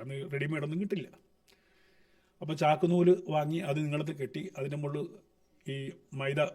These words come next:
കലക്കി പശ തേച്ച് ഈ നൂല് ഒട്ടിച്ച് ഈ നൂലിൽ തോരണം ഒട്ടിച്ചുണ്ടാക്കുന്ന തോരണമാണ്. പിറ്റേന്ന് രാവിലെ ഒരു പ്രൊസഷൻ ഉണ്ടാവും. അത് കഴിഞ്ഞിട്ട് മദ്രസയിൽ കുറച്ച് കലാപരിപാടികളൊക്കെ ഉണ്ടാവും. പാട്ടും അല്ലെങ്കിൽ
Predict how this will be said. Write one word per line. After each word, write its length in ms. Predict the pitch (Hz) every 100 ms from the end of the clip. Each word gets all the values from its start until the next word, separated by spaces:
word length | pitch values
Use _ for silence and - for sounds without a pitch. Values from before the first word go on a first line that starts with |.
| - _ -
കലക്കി 280 | 139 131 139 131
പശ 160 | - 143 - _ -
തേച്ച് 280 | 131 123 - - 139
ഈ 40 | 139 - _ -
നൂല് 200 | 143 147 143
ഒട്ടിച്ച് 300 | - 151 - 143
ഈ 20 | 147 143
നൂലിൽ 260 | 135 147 156 - _ _ _ _ _ _ _ -
തോരണം 340 | 143 147 156
ഒട്ടിച്ചുണ്ടാക്കുന്ന 640 | 143 147 156 139 135 151 147 - -
തോരണമാണ്. 440 | 139 147 139 135 170
പിറ്റേന്ന് 320 | 151 156 160 175 - _ _ _ _ _ - _ _ _ _ _ _ _ _ _ _ -
രാവിലെ 260 | 139 147 151
ഒരു 80 | 147 147
പ്രൊസഷൻ 360 | 135 160 - 156
ഉണ്ടാവും. 260 | 139 135 196
അത് 100 | 135
കഴിഞ്ഞിട്ട് 280 | 143 139 147
മദ്രസയിൽ 360 | 135 135 - 143 143
കുറച്ച് 240 | 139 135 143 131
കലാപരിപാടികളൊക്കെ 760 | 131 135 135 135 135 131 135
ഉണ്ടാവും. 240 | 123 123 190 - _ _ 139
പാട്ടും 300 | 127 135 170 - 170
അല്ലെങ്കിൽ 280 | 127 135